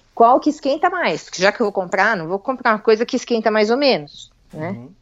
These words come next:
Speaker 1: Comprar uma coisa que, que esquente bastante. E aí eu comprei esse de seda pura, que era o que esquentava mais, entendeu?
Speaker 2: Sim.
Speaker 1: E realmente ele é super leve pra carregar,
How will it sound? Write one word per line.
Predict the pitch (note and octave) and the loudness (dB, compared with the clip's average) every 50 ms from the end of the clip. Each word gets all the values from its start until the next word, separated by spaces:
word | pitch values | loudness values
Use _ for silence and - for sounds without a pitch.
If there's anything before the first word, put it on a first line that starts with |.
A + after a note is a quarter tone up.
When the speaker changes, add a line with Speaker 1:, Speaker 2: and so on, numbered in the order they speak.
| _ - _ _ _ _ _ _ _ | _ -20 _ _ _ _ _ _ _
Speaker 1:
Comprar | - E3 D#3 - D#3+ D#3 D#3 | -12 -10 -6 -4 -2 -2 -2
uma | D#3 | 0
coisa | - F3+ E3+ E3+ F3+ | 0 0 0 0 -2
que, | - - - G#3+ G#3+ A3+ A#3 A#3+ A#3+ A#3+ A#3+ A#3+ A#3 A3 G#3 - | -4 -2 0 2 2 2 2 2 2 0 0 0 -2 -4 -4 -4
que | - - | -2 -2
esquente | G3 - - - F#3+ F#3 F#3 G3 | -4 -2 0 2 2 2 2 2
bastante. | G3 G#3+ A3+ A3+ - - A3 D#3+ C#3+ D#3 - - - - _ _ _ _ _ _ _ - - - - - _ _ _ _ - | 2 2 2 2 2 2 2 2 0 -4 -12 -16 -20 -20 _ _ _ _ _ _ _ -20 -20 -20 -20 -20 _ _ _ _ 0
E | A3+ A3 A3 | 4 6 6
aí | A3+ A3+ A3+ A3+ A#3 A#3 A#3+ C4 C#4+ D4+ - - - | 6 6 6 6 6 6 6 4 4 0 -4 -4 -4
eu | A#3+ A3 | -4 0
comprei | - C4 C4 B3+ - A3+ G#3+ A3 G#3 | 2 2 2 2 4 6 6 8 8
esse | G3+ G3+ - - G#3 | 8 6 4 2 -2
de | G3 A3 | -4 -2
seda | - - G#3+ G#3+ A3+ | 0 0 2 2 2
pura, | A3 - C4 C4+ C4+ | 0 0 -4 -4 -2
que | C4 C#4 | -2 -2
era | C#4+ D#4 | -2 -2
o | |
que | - - | -4 -8
esquentava | - - E4+ E4+ D4 D#4 D4 D4+ E4 | -10 -8 -8 -2 0 0 0 0 -2
mais, | F4+ C#4+ F3+ - D#3+ - - - - - - _ _ _ _ _ _ _ _ _ _ _ - _ | -4 -4 -6 -8 -10 -14 -14 -14 -16 -16 -18 _ _ _ _ _ _ _ _ _ _ _ -20 _
entendeu? | - D#3+ D3+ D#3+ F3 F#3 G#3 | -10 -6 -4 -2 0 -2 -2
Speaker 2:
Sim. | G3 - _ _ - _ - A2 G#2 - - - - _ _ _ _ _ _ _ - - | -4 -8 _ _ -20 _ -18 -14 -12 -10 -10 -12 -14 _ _ _ _ _ _ _ -2 2
Speaker 1:
E | G#3+ G#3 G3+ | 6 6 8
realmente | F#3 A3+ C4 C4 G#3 E3+ - F#3 | 8 8 6 6 6 4 2 2
ele | E3+ E3+ | 0 0
é | |
super | - - - C#4 C4 - C4+ | 0 0 -2 0 2 4 4
leve | B3 A3 F#3+ E3+ D#3 D3+ D#3 D#3+ G3 B3 | 4 4 4 6 6 4 4 4 2 0
pra | B3 - A#3 G3+ | 0 0 0 0
carregar, | - - E3+ D3 D#3+ D#3 - D3+ D3+ E3 F#3 G#3+ | 0 -2 -2 0 0 0 2 2 2 2 0 -4